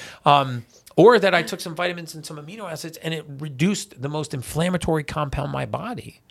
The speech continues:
Speaker 1: Yeah.
Speaker 2: And my blood pressure normalized. And my kidney filtration rate rose. And the poison level in my blood dropped. And my mental clarity came back and my anxiety was down by eighty-five percent.
Speaker 1: So you usually see, and I, correct me if I'm wrong, I don't know,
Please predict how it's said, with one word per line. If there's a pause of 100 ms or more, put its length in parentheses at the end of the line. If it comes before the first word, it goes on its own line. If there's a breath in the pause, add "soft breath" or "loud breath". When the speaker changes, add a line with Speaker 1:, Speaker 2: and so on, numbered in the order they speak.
Speaker 1:
Yeah. (500)
Speaker 2:
And
my
blood
pressure
normalized. (500 soft breath)
And
my
kidney
filtration
rate
rose. (100)
And
the
poison
level
in
my
blood
dropped.
And
my
mental
clarity
came
back
and
my
anxiety (280)
was
down
by
eighty-five
percent. (460 loud breath)
Speaker 1:
So
you
usually
see, (100)
and
I, (300)
correct
me
if
I'm
wrong,
I
don't
know,